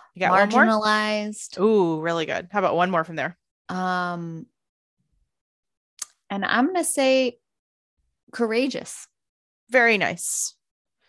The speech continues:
Speaker 1: You
Speaker 2: Because
Speaker 1: win again.
Speaker 2: that was a thing that a lot of people had to be
Speaker 1: Mm-hmm.
Speaker 2: living there. All right.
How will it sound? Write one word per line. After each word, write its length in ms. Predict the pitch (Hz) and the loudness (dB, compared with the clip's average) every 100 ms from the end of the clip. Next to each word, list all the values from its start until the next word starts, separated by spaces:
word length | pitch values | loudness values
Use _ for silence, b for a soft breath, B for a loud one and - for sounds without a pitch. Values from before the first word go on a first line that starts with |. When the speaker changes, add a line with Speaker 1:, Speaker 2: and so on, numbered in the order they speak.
| - | -8
Speaker 1:
You 100 | 214 | -4
Speaker 2:
Because 180 | 302 214 | 0 2
Speaker 1:
win 120 | 359 | 2
again. 480 | 214 175 151 143 160 | 2 2 0 -2 -2
Speaker 2:
that 200 | 214 214 | 0 0
was 160 | 220 220 | 0 0
a 80 | 220 | -2
thing 640 | - 214 208 202 196 214 - - | -2 -4 -2 -4 -6 -10 -12 -4
that 140 | 202 | -2
a 60 | 196 | 0
lot 200 | 190 185 | 0 0
of 80 | 180 | -2
people 340 | 190 - 185 | -10 -4 -4
had 220 | 185 175 | -2 -4
to 80 | 160 | -4
be 360 | 156 160 147 - _ _ _ _ _ - | -4 -6 -8 -16 _ _ _ _ _ -12
Speaker 1:
Mm-hmm. 120 | 202 | -6
Speaker 2:
living 300 | 202 196 151 | -4 -2 -4
there. 320 | 156 147 156 _ _ _ _ _ _ _ _ _ _ _ _ _ _ _ - | -6 -8 -12 _ _ _ _ _ _ _ _ _ _ _ _ _ _ _ -2
All 140 | 185 | 2
right. 240 | 170 - | 2 0